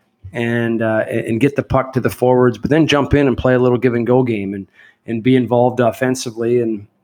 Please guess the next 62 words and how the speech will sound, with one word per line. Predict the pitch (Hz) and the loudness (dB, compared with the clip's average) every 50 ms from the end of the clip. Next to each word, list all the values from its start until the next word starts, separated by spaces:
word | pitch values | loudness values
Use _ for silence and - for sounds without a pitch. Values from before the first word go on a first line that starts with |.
| _ _ - | _ _ -10
um, | 117 113 113 110 110 107 104 104 101 95 - _ _ _ _ _ _ _ _ _ _ _ _ _ _ _ - | -8 -6 -6 -6 -6 -6 -6 -8 -10 -12 -14 _ _ _ _ _ _ _ _ _ _ _ _ _ _ _ -6
you | 117 | -4
know, | 120 117 | -4 -4
with, | 113 120 120 127 127 | -2 0 0 0 2
with | 131 127 120 | 2 0 0
Seabrook | - - - 135 139 131 135 131 131 131 - | 0 0 0 0 2 2 2 0 0 -2 -6
for | - _ - 120 | -8 _ -4 -4
so | - - 127 123 | -2 0 0 2
long, | 123 123 123 123 120 | 4 4 2 2 2
that's | 127 127 127 - - | 0 -2 -2 -2 -2
why | 123 | 0
they | 117 127 123 | 0 0 0
were | 123 120 | 0 -2
so | - - 131 120 | -2 0 -2 0
good | 104 123 131 131 | 0 0 0 0
together, | 131 127 120 117 110 113 117 113 113 | 0 0 0 0 2 2 2 2 2
is | 113 104 - - _ - - - _ _ _ _ - | 2 0 -4 -10 _ -20 -20 -20 _ _ _ _ -4
they | 123 120 | -4 -2
could | - - 147 143 127 | 2 2 2 2 2
both | 117 127 123 117 - - | 2 2 2 0 -2 -2
play | - 120 110 | -2 -2 -2
catch | 101 - - 107 95 90 - - - | -2 -2 -2 -4 -4 -4 -6 -6 -4
and | 110 | -2
they | 113 113 | 2 2
were | 120 123 | 2 2
both | 107 107 131 123 117 - | 2 2 2 0 2 0
offensive | 120 110 101 - - 107 104 98 - 107 98 101 | 0 -2 -2 -2 -4 -4 -4 -6 -6 -8 -8 -6
and | 107 | -6
they | 110 104 | -6 -6
could | - 117 107 104 | -6 -8 -4 -2
both | 127 127 123 - | -2 -2 -2 -2
jump | - 127 123 110 - | -2 -4 -2 -2 -4
in | 113 | -6
the | 110 101 | -6 -6
play. | - - 131 135 135 127 | -4 0 2 2 2 2
But, | 110 120 113 - _ _ - - - _ _ _ _ _ _ - | 2 0 -2 -4 _ _ -20 -20 -20 _ _ _ _ _ _ -8
uh, | 113 113 113 117 113 113 | -6 -4 -2 -2 -2 -2
he | 110 110 104 110 135 139 | -2 -4 -2 0 2 4
knew | 139 135 127 | 4 4 4
that | 127 120 | 4 2
he | 101 143 143 | 2 2 0
could, | 143 - 123 117 - - | 0 -2 -4 -4 -4 -2
he | - 139 131 | -2 0 0
could | - 127 101 - | 0 -2 0 0
take | 135 127 123 - | 0 0 0 0
more | 120 117 113 | 0 0 0
chances | - - 135 135 135 - - | 0 0 0 0 0 -2 -4
and | 113 110 | -8 -6
take | - 131 127 127 - | -2 -2 -2 0 0
more | 117 113 | 0 2
risks | 110 120 131 127 127 - | 4 4 2 2 0 -4
because | - 107 - - 113 104 | -8 -6 -4 -2 -2 0
he | 117 113 | 0 0
had | 107 120 120 110 | 2 2 0 0
the | 113 107 | 0 0
Rock | 113 117 117 113 - - - | 2 2 2 0 -2 -6 -10
and | - 110 110 - | -10 -8 -8 -2
Seabrook | - 127 127 120 120 113 110 - | 0 0 0 2 0 -2 -2 -2
back | - 113 117 - | -2 -2 -2 -2
there | - 117 110 | -2 -2 0
with | 110 123 131 131 - | 2 0 0 0 0
him. | 123 107 104 | -2 -2 -4